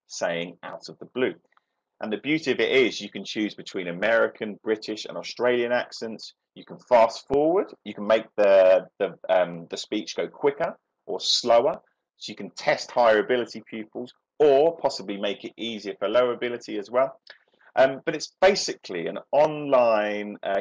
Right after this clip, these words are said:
catalogue of real life examples of pronunciation. Um,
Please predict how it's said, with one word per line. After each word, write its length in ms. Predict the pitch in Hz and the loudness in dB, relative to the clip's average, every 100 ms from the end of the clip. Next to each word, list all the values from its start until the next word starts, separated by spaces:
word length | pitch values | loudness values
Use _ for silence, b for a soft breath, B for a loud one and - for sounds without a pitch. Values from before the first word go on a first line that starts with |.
| - | -6
catalogue 680 | - 143 - 104 85 80 80 | -6 -6 -6 -8 -8 -8 -8
of 100 | 98 | -12
real 440 | 92 95 123 127 123 | -10 -4 -2 0 0
life 240 | 101 95 | 0 -2
examples 520 | 95 - 90 82 87 | -4 -6 -6 -6 -14
of 100 | 87 | -18
pronunciation. 720 | - 87 78 - 87 85 - - _ b b b b | -14 -12 -12 -10 -10 -10 -14 -20 _ b b b b
Um, 520 | - 104 107 110 107 | 4 4 4 -4 -12